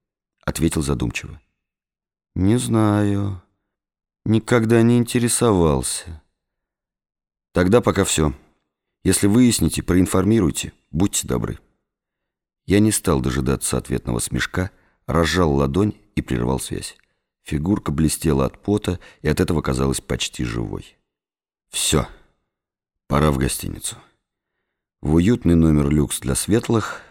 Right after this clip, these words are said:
в царство бело-розово-бежевого – к кружевным занавескам и шелковому белью. Призывно затренькал телефон.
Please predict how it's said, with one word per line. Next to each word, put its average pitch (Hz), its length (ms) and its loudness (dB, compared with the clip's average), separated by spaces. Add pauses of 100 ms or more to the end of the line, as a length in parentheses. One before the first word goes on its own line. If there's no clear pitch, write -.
в - 80 -20
царство 85 580 0
бело-розово-бежевого – 73 1700 0 (500)
к - 180 -14
кружевным 82 640 4
занавескам 71 880 0
и 69 60 -4
шелковому 69 1080 -2
белью. 52 640 -6 (840)
Призывно 80 520 2
затренькал 71 640 0
телефон. - 500 -6